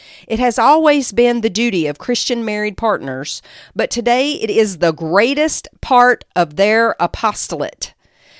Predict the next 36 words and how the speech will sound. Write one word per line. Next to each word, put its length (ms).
to 100
manifest 840
and 220
prove 500
by 160
their 220
own 200
way 200
of 100
life 480
the 320
indissolubility 1120
and 140
sacredness 720
of 120
the 60
marriage 340
bond, 440
strenuously 1120
to 180
affirm 380
the 100
right 400
and 200
duty 260
of 80
parents 380
and 100
guardians 460
to 200
educate 460
children 380
in 80
a 80
Christian 420
manner 380